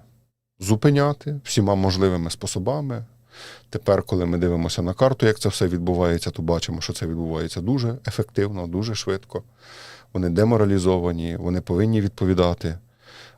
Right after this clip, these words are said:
Ось. Але так, Господь Бог, якщо вони покаються, то прийме їх, звісно ж. І нас це не повинно засмучувати. Нас повинно засмучувати, що ми їх не спинили.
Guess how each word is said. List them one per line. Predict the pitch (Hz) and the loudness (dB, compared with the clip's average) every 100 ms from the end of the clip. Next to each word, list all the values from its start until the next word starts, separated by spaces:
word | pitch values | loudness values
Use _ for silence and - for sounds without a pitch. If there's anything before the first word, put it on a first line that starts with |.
| - | -4
Ось. | 87 80 - | -2 -2 -2
Але | 95 95 107 | 2 2 4
так, | 143 151 | 2 2
Господь | 101 - 110 101 | -2 -2 -4 0
Бог, | 87 - - - - _ _ _ _ _ _ _ _ _ _ _ _ | 0 0 -6 -16 -20 _ _ _ _ _ _ _ _ _ _ _ _
якщо | 90 - - | -8 -2 2
вони | 107 107 | 6 6
покаються, | 104 107 110 120 117 - | 4 2 4 4 2 -4
то | 85 87 92 85 90 - _ _ _ _ _ _ | -6 -4 -4 -4 -12 -18 _ _ _ _ _ _
прийме | - 98 76 85 | -2 0 0 -4
їх, | 117 85 | -4 -6
звісно | 90 80 - | -6 -8 -10
ж. | - - _ _ - - - - | -14 -16 _ _ -20 -20 -20 -2
І | 107 | 2
нас | 110 120 | 4 2
це | - | 0
не | 95 | 0
повинно | - 92 107 98 | 2 2 2 2
засмучувати. | 87 - 92 - 87 - | -2 -2 -4 -4 -6 -4
Нас | 92 - | -4 0
повинно | 113 113 104 | 2 4 4
засмучувати, | 87 87 120 - 98 95 87 | 2 0 0 0 -2 -2 -4
що | - 90 87 - - - - - _ - | 0 0 0 -6 -20 -20 -20 -20 _ 2
ми | 113 | 4
їх | 123 117 | 4 2
не | |
спинили. | - 107 90 80 | 0 0 0 -2